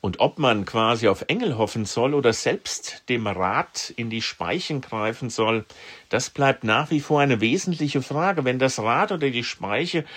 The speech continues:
auch noch der Kirchen gehören und von dieser erfunden wurden, tja, um vor allem die Obrigkeit in diesen Kirchen und ihre Menschen zu unterstützen, dann sollte man doch das tun, was Luther getan hat.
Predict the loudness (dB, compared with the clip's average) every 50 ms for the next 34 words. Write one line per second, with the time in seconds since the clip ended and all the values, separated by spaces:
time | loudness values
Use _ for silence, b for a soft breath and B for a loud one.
0 | B B B B 0 2 2 0 0 2 2 0 2 2 2 2 2 2 0 0
1 | 0 2 4 4 6 8 8 6 6 6 2 0 0 B B B B B B B
2 | -2 0 0 0 0 0 0 2 4 4 2 2 2 2 0 0 0 -4 -2 0
3 | 2 4 4 2 2 2 -2 -2 -2 -6 B B B B B -4 0 2 4 4
4 | 2 0 -4 _ _ _ _ B B B B B B B B B B -2 0 4
5 | 6 8 8 8 8 6 6 4 2 2 2 2 2 2 2 2 2 2 0 -2
6 | 0 2 4 6 6 6 4 0 -2 -2 0 0 0 2 2 2 2 2 0 0
7 | 2 4 4 4 4 2 -4 -4 -4 -4 -4 -4 -6 -10 _ _ _ _ _ _
8 | _ _ _ 0 0 0 0 0 0 2 4 4 4 4 2 2 2 0 0 -2
9 | -2 0 2 2 0 0 0 -2 -2 -2 0 -2 -2 -2 0 -2 -2 -2 -2 -2
10 | -2 0 0 -2 -4 B B B B B B B B 2 2 2 2 2 2 2
11 | 2 2 0 0 0 0 2 2 2 0 2 2 0 0 0 0 -6 -6 -4 -2
12 | -2 0 0 -2 -2 -4 -4 -4 -6 -4 -2 -4 -4 -4 -4 -8 -8 -8 -8 -6
13 | -6 -6 -6 -6 -8 -10 -10 -14 -18